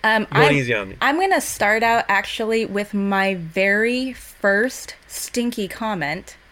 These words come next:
Speaker 2: Go ahead.
Speaker 1: that I ever got, and, uh, it was, um,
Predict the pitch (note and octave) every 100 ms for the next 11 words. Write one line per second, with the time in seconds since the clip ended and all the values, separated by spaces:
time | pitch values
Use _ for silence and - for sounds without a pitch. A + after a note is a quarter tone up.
0 | - A#2+ A#2 G#2 - - - - - -
1 | G3+ F#3+ F3+ - G#3+ A#3 C#4 A3+ A3+ F#3+
2 | D3+ F3 - - - - - F#3 F3+ F3+
3 | F3 F3+ - G3 F#3 F#3 F3+ F3 - -
4 | - - - G#3 - F#3+ F#3+ F3+ F3 G#3+
5 | D4+ - - - - - - - - -
6 | - - - - - - G3+ G3 F#3+